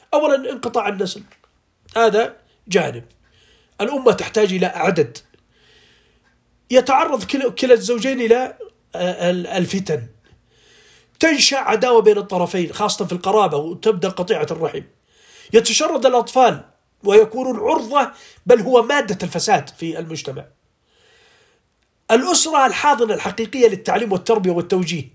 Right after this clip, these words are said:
هدمها يضيع كل هذه القضايا. ينشأ عندنا أفراد، آه، للأسرة نوع من العنف ناتج المنازعات بين الزوجين، ويلحق ذلك العقوق والتعديات وما إلى ذلك.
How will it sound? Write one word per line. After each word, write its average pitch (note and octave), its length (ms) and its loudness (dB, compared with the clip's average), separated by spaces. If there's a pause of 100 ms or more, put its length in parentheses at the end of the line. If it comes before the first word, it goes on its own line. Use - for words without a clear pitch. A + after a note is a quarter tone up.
(300)
هدمها D#4 400 2
يضيع B3 420 0
كل G#3 200 0
هذه E3 160 -2
القضايا. C3+ 480 -8 (1200)
ينشأ D#4 500 2
عندنا C4 600 -2
أفراد، C4+ 640 2
آه، G#3+ 320 0
للأسرة G#3 520 0
نوع B3 360 -2 (280)
من A3+ 120 -2
العنف A#3 600 0 (560)
ناتج B3 440 2
المنازعات A3 560 2
بين A3+ 140 6
الزوجين، G3 720 0 (720)
ويلحق G3+ 840 2
ذلك F#3+ 380 2
العقوق G3+ 640 4
والتعديات G3 1080 0
وما F#3 200 -4
إلى E3+ 120 -4
ذلك. D3+ 400 -10